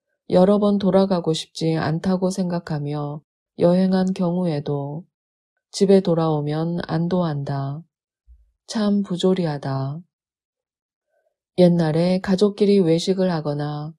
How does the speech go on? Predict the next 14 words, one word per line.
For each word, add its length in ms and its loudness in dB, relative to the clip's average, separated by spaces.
친척 360 2
집에 280 2
다녀오느라 880 -2
반나절 560 4
정도 320 0
집을 320 -4
비웠을 500 -4
때 440 -6
엄마는 800 0
대문 400 4
앞에 340 -2
서서 520 -2
이렇게 400 0
말했다. 720 -4